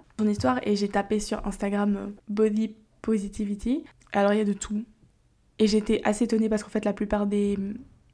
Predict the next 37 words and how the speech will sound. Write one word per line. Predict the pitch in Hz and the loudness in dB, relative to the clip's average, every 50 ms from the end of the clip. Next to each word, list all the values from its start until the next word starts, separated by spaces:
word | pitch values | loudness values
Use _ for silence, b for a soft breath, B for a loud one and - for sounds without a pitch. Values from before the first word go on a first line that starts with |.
| _ - - | _ -14 -6
enfin | - 214 202 - 254 - - - | 0 0 0 0 -2 -8 -12 -10
la | 208 | -10
plupart, | 196 - 214 202 208 202 202 | -8 -6 -6 -4 -4 -4 -2
une | 202 208 208 | 0 0 2
bonne | 196 226 233 233 226 | 4 4 4 2 2
partie | - 214 202 - - - 226 202 | 0 -2 -6 -6 -6 -4 -4 -2
des, | 196 208 202 196 190 - - _ _ _ _ _ - | -2 -2 -2 -2 -4 -10 -18 _ _ _ _ _ -4
des | 208 208 | -4 -2
publications | 208 226 214 214 208 - 208 208 202 302 | -2 0 -2 0 0 0 0 0 0 -4
qui | 311 - - | -6 -2 0
m'ont | 214 208 | 0 0
été | 196 196 208 | 0 0 -2
proposées, | 196 - 214 202 - 208 202 220 233 | -4 -4 -4 -4 -2 -2 0 0 -2
c'est | 233 - 233 202 | -2 -2 -4 -2
des | 196 202 202 | -2 -2 -2
femmes | - 202 202 196 - | -2 -4 -4 -4 -6
qui | - 202 | -10 -12
font | - - 202 | -8 -6 -6
du | 190 190 | -6 -6
sport, | 185 - - 269 262 254 | -8 -6 -2 0 0 0
donc | 214 202 196 190 | 0 -2 -2 -4
qui, | - - | -8 -12
qui | - - 220 | -6 -4 -4
ne | 202 196 | -4 -4
correspondent | - 208 208 202 - - 196 190 | -4 -4 -4 -4 -6 -8 -8 -8
pas | 196 190 | -6 -6
du | 185 190 202 202 | -6 -6 -8 -8
tout | - - 214 | -8 -6 -6
au | 202 | -4
mouvement, | 196 196 196 202 202 202 202 208 208 B B B B B B B B B B B | -4 -6 -4 0 0 2 0 0 -2 B B B B B B B B B B B
donc | - 208 202 | 0 0 2
de, | 196 202 | 2 0
de | 190 - 208 | -2 -2 -4
femmes | 190 190 - 214 214 214 208 196 190 190 | -4 0 2 2 4 4 2 0 0 -2
très, | 190 - - - 202 196 196 202 - - - - | -4 -6 -6 -4 -4 -4 -4 -4 -6 -8 -8 -8
qui | - 214 | -8 -8
sont | 208 - 190 190 196 196 196 202 | -6 -6 -8 -8 -8 -10 -10 -12